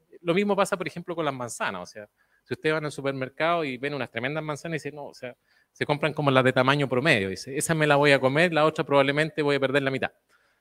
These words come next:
¿Ya? Entonces, y en esos datos aparecen dos modas, ¿ya? O sea, como un grupito de, de peces que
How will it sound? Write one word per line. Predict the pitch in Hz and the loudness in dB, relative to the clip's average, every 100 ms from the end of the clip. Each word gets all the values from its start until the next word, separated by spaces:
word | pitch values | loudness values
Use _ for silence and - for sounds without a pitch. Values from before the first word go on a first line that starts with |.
| _ _ _ - | _ _ _ -6
¿Ya? | 120 - _ _ _ _ _ | -4 -4 _ _ _ _ _
Entonces, | - 147 - 165 - _ _ _ _ _ _ _ _ | -6 -2 0 -2 -4 _ _ _ _ _ _ _ _
y | 143 | 2
en | 151 | 4
esos | 208 240 | 4 2
datos | 247 226 160 - _ _ _ _ _ | 0 0 -2 -8 _ _ _ _ _
aparecen | - 147 147 165 175 175 - _ _ _ | -4 2 2 2 -2 -6 -8 _ _ _
dos | 135 170 | -4 -4
modas, | 156 117 85 - _ _ _ _ | -2 -4 -6 -10 _ _ _ _
¿ya? | 117 156 143 | 0 0 0
O | |
sea, | - 151 | -4 -4
como | 151 143 | -2 -4
un | |
grupito | 123 139 175 175 185 | -4 -4 -4 -4 -6
de, | 160 160 156 147 143 - _ | -4 -4 -4 -6 -8 -14 _
de | - 127 | -8 -6
peces | - - 180 - | -4 -4 -6 -8
que | - 131 127 | -6 -4 -4